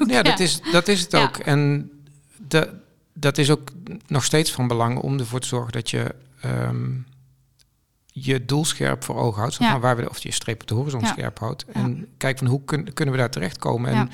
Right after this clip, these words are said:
Speaker 2: ja, het is ook een beetje afhankelijk van de complexiteit van je product. Hoe,
Speaker 1: Ja.
Speaker 2: hoe hard wil je daarbij sturen? Hoe hard kun je daarbij sturen? Ehm, maar ik denk nog steeds als je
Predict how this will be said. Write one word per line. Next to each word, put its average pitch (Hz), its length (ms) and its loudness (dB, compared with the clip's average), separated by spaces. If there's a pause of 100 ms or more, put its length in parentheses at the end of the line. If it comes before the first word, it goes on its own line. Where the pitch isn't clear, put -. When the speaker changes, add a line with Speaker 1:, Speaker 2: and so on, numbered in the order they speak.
(300)
Speaker 2:
ja, - 200 -6
het 120 100 -4
is 147 100 2
ook 151 100 2
een 165 60 4
beetje 165 300 4
afhankelijk 151 460 -2
van 143 140 -4
de 143 60 -4
complexiteit 147 640 -2
van 135 120 0
je 127 80 2
product. 143 400 -4
Hoe, 135 160 0
Speaker 1:
Ja. 139 120 4 (580)
Speaker 2:
hoe 131 240 2
hard 131 240 2
wil 127 180 4
je 156 120 4
daarbij 123 280 4
sturen? 120 240 2
Hoe 117 100 2
hard 123 120 2
kun 143 140 2
je 151 60 4
daarbij 120 300 2
sturen? 117 520 -2 (760)
Ehm, 127 400 0 (120)
maar 131 180 2
ik - 120 -2
denk 147 160 6
nog 131 120 4
steeds 151 320 0
als - 200 0
je 123 160 0